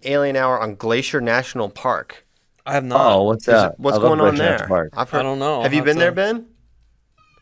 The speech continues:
Speaker 3: I love it. That's one of my favorites. It's so outstanding.
Speaker 1: Tell me about it.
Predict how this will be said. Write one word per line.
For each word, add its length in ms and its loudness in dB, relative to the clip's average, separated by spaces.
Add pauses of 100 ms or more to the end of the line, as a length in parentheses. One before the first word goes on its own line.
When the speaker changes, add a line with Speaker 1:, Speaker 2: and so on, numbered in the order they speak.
(240)
Speaker 3:
I 120 4
love 240 4
it. 180 2
That's 160 -2
one 160 2
of 60 2
my 40 -18
favorites. 380 2
It's 160 -16
so 180 2
outstanding. 600 -4
Speaker 1:
Tell 160 0
me 80 0
about 260 -2
it. 140 -10